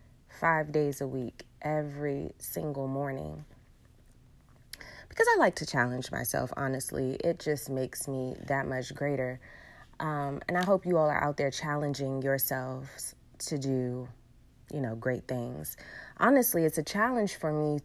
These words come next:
to post or to record a podcast every week,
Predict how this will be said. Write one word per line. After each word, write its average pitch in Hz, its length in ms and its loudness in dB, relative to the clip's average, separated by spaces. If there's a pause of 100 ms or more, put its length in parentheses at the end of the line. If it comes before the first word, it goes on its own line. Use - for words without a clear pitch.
(120)
to 143 500 0 (500)
post - 640 2 (800)
or 135 460 2
to 170 140 -4
record 151 440 0
a 139 60 0
podcast 143 840 -4 (100)
every 151 280 2
week, 170 400 0